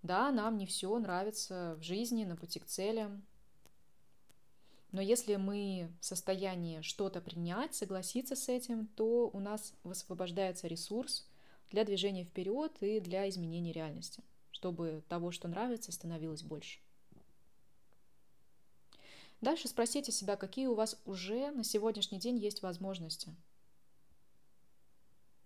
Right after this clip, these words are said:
Какие есть ограничения и препятствия? Как с ними справиться?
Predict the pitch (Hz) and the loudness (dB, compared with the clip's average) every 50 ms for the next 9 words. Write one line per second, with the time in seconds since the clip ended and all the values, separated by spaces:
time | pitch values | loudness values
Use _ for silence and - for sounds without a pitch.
0 | - - - - - - - - - - - - - - - - - - - - | -20 -20 -20 -20 -20 -20 -20 -20 -20 -20 -20 -20 -20 -20 -20 -20 -20 -20 -20 -20
1 | - - - - - - - - - - - - - - - - - - 214 208 | -20 -20 -20 -20 -20 -20 -20 -20 -20 -20 -20 -18 -18 -18 -18 -8 -2 -2 0 4
2 | 269 269 262 240 233 247 240 - 214 208 208 202 202 214 - - 240 240 247 240 | 6 6 8 8 8 8 8 6 4 4 4 2 2 2 2 2 4 4 4 4
3 | 240 226 208 - 180 165 165 - - - 165 170 175 175 - - - - - - | 2 0 -2 0 0 -2 -2 -4 -6 -6 -6 -6 -6 -6 -8 -12 -18 -20 -20 -20
4 | - - - - - - - - - - - - - - - - - - - - | -20 -20 -20 -20 -20 -20 -20 -20 -20 -20 -20 -20 -20 -20 -20 -20 -20 -20 -20 -20
5 | - - - - - - - - - - - - - - - - - 202 208 226 | -20 -20 -20 -20 -20 -20 -20 -20 -20 -20 -20 -20 -20 -18 -12 -4 0 2 2 2
6 | - - - 180 185 190 185 - - 160 156 151 151 - - - | 0 -2 -2 -2 -2 -2 -4 -4 -6 -6 -6 -6 -8 -8 -10 -12